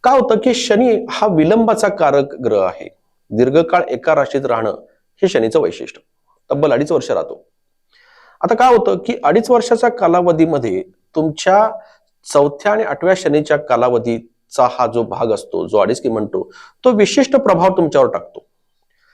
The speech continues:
स्त्रॉर प्रॉपर्टीच्या संदर्भात आज मी थोडंसं बोलणार आहे. महत्वाचा विषय आहे. येणाऱ्या अडीच वर्षाच्या कालावधीमध्ये धनु राशीच्या लोकांनी स्त्रॉर प्रॉपर्टीच्या संदर्भात कुठलीही गोष्ट करताना काळजीपूर्वक करावी.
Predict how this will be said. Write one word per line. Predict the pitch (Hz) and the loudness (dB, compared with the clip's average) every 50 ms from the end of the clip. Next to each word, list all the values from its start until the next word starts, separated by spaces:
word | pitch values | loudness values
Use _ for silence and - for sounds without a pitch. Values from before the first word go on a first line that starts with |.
| _ _ _ _ _ _ _ - | _ _ _ _ _ _ _ -20
स्त्रॉर | - - 165 175 233 | -6 0 2 2 2
प्रॉपर्टीच्या | 269 254 - 233 208 - 233 220 220 208 | 2 2 0 -2 0 0 0 0 0 -2
संदर्भात | - - 185 170 175 175 160 160 151 143 | -2 -2 -2 0 2 2 4 4 4 4
आज | 147 139 135 143 | 2 0 0 -2
मी | 135 127 | -6 -6
थोडंसं | - - 120 113 - 110 95 | -4 -6 -6 -6 -6 -6 -6
बोलणार | 101 92 92 98 98 | -4 -4 -4 -4 -4
आहे. | - - - - _ _ _ _ _ _ _ _ - | -4 -6 -8 -16 _ _ _ _ _ _ _ _ -6
महत्वाचा | 127 127 151 - 170 160 160 151 | -4 -4 0 0 0 0 2 2
विषय | 135 120 - - 120 | 0 0 2 2 0
आहे. | 101 98 - 95 - - _ _ _ _ _ _ _ _ _ _ _ _ _ _ _ _ _ _ _ | 0 0 -4 -10 -12 -12 _ _ _ _ _ _ _ _ _ _ _ _ _ _ _ _ _ _ _
येणाऱ्या | - 151 156 190 226 247 269 262 254 | 0 2 4 4 4 4 4 4 4
अडीच | 233 - 175 190 190 208 202 208 | 2 2 2 2 2 2 4 2
वर्षाच्या | 185 160 147 - 185 170 175 170 160 | 2 2 2 0 -2 -2 0 -2 -2
कालावधीमध्ये | - 151 135 135 135 135 123 135 135 131 123 139 139 | 0 0 0 2 0 0 -2 -2 -4 -2 0 0 -2
धनु | 127 117 120 151 196 208 | -2 -4 -4 -2 0 2
राशीच्या | 202 175 - 170 151 - 143 | 2 0 0 -4 -2 -2 0
लोकांनी | 131 107 98 - - 120 117 107 95 92 - _ _ _ _ _ _ | 0 0 -2 0 -2 -2 -2 -2 -4 -6 -8 _ _ _ _ _ _
स्त्रॉर | - - - - 139 151 202 220 | -20 -8 -4 0 2 2 2 2
प्रॉपर्टीच्या | 208 - 202 185 190 190 185 190 190 196 | 0 0 0 0 0 0 0 0 0 -2
संदर्भात | 180 - 180 160 151 165 156 160 165 160 165 - | -2 -2 -2 -2 0 0 0 0 -2 -2 -2 -4
कुठलीही | 143 139 - 175 185 170 | -6 -4 -2 -2 0 0
गोष्ट | 143 131 - - | 0 -2 -2 -2
करताना | 127 127 127 117 - 127 139 | -2 0 -2 0 0 0 0
काळजीपूर्वक | 143 - 104 95 98 104 - - 92 92 - - | 0 0 -2 -2 -2 -4 -4 -2 -2 -2 -2 -4
करावी. | - - - - | -8 -10 -10 -12